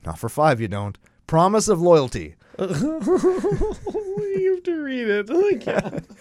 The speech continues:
Speaker 1: <laughs> Each player puts a vow counter on a dude they control, then sacks the rest.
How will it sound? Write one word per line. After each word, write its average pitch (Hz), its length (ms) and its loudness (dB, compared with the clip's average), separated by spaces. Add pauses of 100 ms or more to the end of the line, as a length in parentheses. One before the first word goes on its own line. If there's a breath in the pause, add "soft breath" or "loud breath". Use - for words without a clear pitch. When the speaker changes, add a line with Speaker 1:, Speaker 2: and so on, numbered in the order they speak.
Speaker 1:
<laughs> - 200 -12
Each 202 300 0
player 180 260 2
puts 180 200 -4
a 165 60 0
vow 135 400 0
counter 170 460 -2
on 147 140 0
a 165 80 0
dude 127 280 -4
they 117 140 -2
control, 113 380 -6
then 107 140 -6
sacks - 400 -8
the 131 120 -6
rest. 107 400 -4